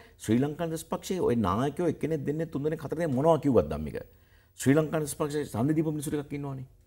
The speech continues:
ශ්‍රී ලංකා නිදහස් පක්ෂයේ විශ්වාස කළ ඡන්ද දීපු කණ්ඩායමක් ඉන්නවනේ. ඒ ජනතාව ඉතාම ආදරණීය ජනතාවක්.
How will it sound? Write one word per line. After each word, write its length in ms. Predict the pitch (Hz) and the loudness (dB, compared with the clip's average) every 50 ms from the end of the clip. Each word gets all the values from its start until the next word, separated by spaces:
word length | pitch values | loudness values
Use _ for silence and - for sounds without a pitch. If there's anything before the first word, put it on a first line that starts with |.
| _ _ _ _ _ _ _ _ _ _ _ _ _ _ _ _ | _ _ _ _ _ _ _ _ _ _ _ _ _ _ _ _
ශ්‍රී 120 | - 85 - | 0 2 2
ලංකා 220 | 92 - - 107 | 4 4 4 4
නිදහස් 200 | 104 104 101 - | 4 2 2 0
පක්ෂයේ 300 | - 110 101 - 117 90 | -2 -4 -2 0 0 0
විශ්වාස 340 | 87 85 - - 110 113 110 | 0 0 0 0 0 0 0
කළ 140 | - 135 127 | 0 -2 -2
ඡන්ද 240 | - - 104 123 139 147 | 0 0 2 2 4 4
දීපු 180 | 156 147 - | 2 2 2
කණ්ඩායමක් 460 | 156 147 147 147 147 143 139 135 - | -2 -4 -4 -4 -4 -4 -6 -6 -6
ඉන්නවනේ. 340 | 135 131 131 131 123 120 117 - - - - _ _ _ _ _ - | -4 -4 -2 -2 -2 -4 -6 -8 -14 -20 -20 _ _ _ _ _ 4
ඒ 220 | 143 175 214 254 254 180 147 | 6 8 8 8 6 6 4
ජනතාව 540 | 170 151 185 208 - - 196 190 180 160 156 160 165 214 247 - - - - - _ _ _ _ _ _ _ _ _ _ | 2 2 2 0 0 0 0 2 2 2 4 2 2 2 0 -4 -10 -14 -20 -20 _ _ _ _ _ _ _ _ _ _
ඉතාම 280 | - 139 175 160 165 156 | -2 0 0 0 0 0
ආදරණීය 400 | 135 120 120 117 123 120 113 92 | -2 0 0 0 0 0 0 0
ජනතාවක්. 400 | 80 76 71 - - 52 50 - | -2 -2 -4 -6 -8 -8 -8 -10